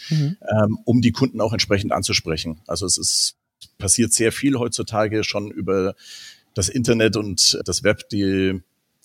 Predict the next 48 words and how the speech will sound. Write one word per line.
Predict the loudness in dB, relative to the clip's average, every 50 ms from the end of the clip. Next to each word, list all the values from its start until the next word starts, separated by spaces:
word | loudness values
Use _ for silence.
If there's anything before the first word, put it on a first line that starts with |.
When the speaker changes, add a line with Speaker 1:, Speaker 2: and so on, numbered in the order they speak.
| _ _
Speaker 2:
heutzutage | 0 2 2 2 4 2 2 2 2 0
die | 0
erste | 0 0 0 0 0 0 2
Anlaufstelle | 4 4 4 4 2 2 0 2 2
sind | 2 2 2 2 0 0 -2
für | -2 0
Leute, | 2 2 2 2 2 0
die | 0 2 2 2 2
an | 2 0 -4 -4 -4 -4
Architektur | -2 -2 0 0 0 0 0 0
interessiert | 0 0 -2 0 2 2 4 4
sind | 4 2 4
oder | 2 2
sich | 0 -2 -4 -4
ein | -2 -2
Häuschen | 0 0 -2 0 2
bauen | 4 4 4 6 6
wollen, | 4 4 2 0 -4 -10 -18 -20 -20 -20 -20 _ _ _ -4
die | 0 4 4 6 4 4 2 0 2
googeln | 4 6 6 6 4
das | 4 2 0
erstmal. | 0 -2 -4 -4 -8 -10 -12 _ _ _
Und | -6 -4 -4 -4 -4 -4 -4 -4 -2 0
deswegen | 0 0 2 2 0
muss | 0 0
man | 0 2 2
da | 4 4
natürlich | 2 2 0 0 -2 -2 -2 -2
auch | -4 -6 -6 _ _ -10
gefunden | -6 -2 0 0 0 0 0 0
werden | 2 2 2 2 0 -2 -4 -6 _ _ _ _ _ _ _ _ _ -6
und | -2 0 2 2 2 0 0 0 0 0 -2 -2
um | -2 -2 0 2
überhaupt | 2 2 2 2 0 2
mal | 4 6 6 6 6 4
ins | 0 -2 -2 -2 -2
Gespräch | -4 -2 0 2 2 2
zu | 0 -2
kommen. | -4 -4 -6 -10 -10 -12 _ _ _ _ _ _ _ _ _ _ _ _ _
Und | -14 -10
das | -10 -8
ist | -4
das | -2 0 0
Erste, | 0 0 -2 -4
was | -6
man | -4 -4
herstellen | -4 -4 -6 -10
muss. | -10 -10 -12